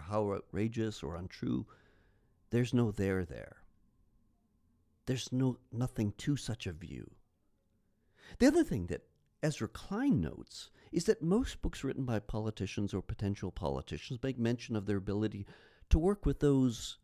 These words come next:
with whom they disagree. As he puts it,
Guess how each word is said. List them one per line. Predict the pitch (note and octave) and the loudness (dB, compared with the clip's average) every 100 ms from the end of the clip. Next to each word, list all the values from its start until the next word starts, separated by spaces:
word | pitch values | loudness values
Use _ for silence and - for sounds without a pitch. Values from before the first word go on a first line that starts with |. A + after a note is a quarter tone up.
| - | -4
with | D#3 - | 0 2
whom | A2 F#2 | 2 4
they | A2 | 2
disagree. | F2+ F#2 - G2+ C#2 - - _ _ _ _ _ _ - - | 0 -4 -6 -4 -6 -6 -14 _ _ _ _ _ _ -20 0
As | E3+ F3 | 2 2
he | |
puts | - D3 - | 4 4 4
it, | A#2+ - | -8 -12